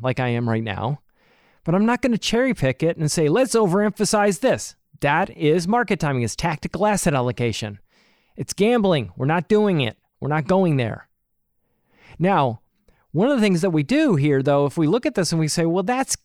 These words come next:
kinda misleading to say that it is due to lack, lack, trans-, lack of transparency." No, it's simply that these companies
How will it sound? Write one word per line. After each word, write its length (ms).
kinda 400
misleading 1080
to 100
say 300
that 260
it 160
is 580
due 360
to 240
lack, 280
lack, 300
trans-, 340
lack 240
of 80
transparency." 680
No, 400
it's 140
simply 400
that 180
these 160
companies 680